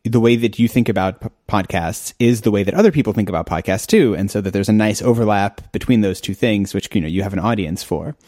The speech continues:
Um, but it has the, like, the advantage of that, like, if you lose that, if you, if you end up just implementing everything that someone asks for, it, it, you know, it, it loses that sense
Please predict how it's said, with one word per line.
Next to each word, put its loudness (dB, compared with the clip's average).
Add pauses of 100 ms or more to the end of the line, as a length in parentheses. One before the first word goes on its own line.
(600)
Um, -6
but 0
it 2
has 0
the, 0 (540)
like, -6
the 4
advantage 4
of -2
that, -2 (260)
like, -6 (360)
if -4
you 8
lose 2
that, -4
if -8
you, 2
if 0
you 6
end 4
up 0
just -2 (240)
implementing 0
everything -2
that -4
someone -2
asks -8
for, -4 (840)
it, -2 (180)
it, -4
you 4
know, -4
it, -4
it 0
loses 2
that -2
sense 0